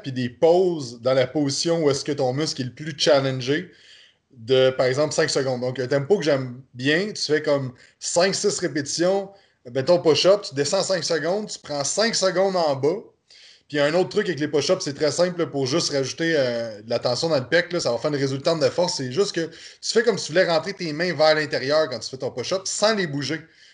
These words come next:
Donc, tu vas appliquer une, une force de friction, puis ça va augmenter le recrutement des pecs. Donc, c'est, c'est super simple. Tu sais, tu peux passer,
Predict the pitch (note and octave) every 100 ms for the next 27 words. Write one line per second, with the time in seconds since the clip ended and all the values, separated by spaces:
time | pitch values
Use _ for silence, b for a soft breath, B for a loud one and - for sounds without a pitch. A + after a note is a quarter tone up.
0 | _ C3+ C3 D3 C#3 C#3 C3+ G#3 F#3+ D3
1 | C3 A#2 - F3 D3 C3+ D3 C3+ - D#3+
2 | G#3+ - b b - C3 C#3+ C#3+ C3+ E3
3 | D3 C3+ D3 C#3 A#2 B2 B2+ - b b
4 | - A#2 - D3+ C#3+ A#2+ - F3 F#3+ C#3
5 | D3 G3+ G#3+ B B B B - F#3+ -
6 | D#3+ C#3 D#3 C#3+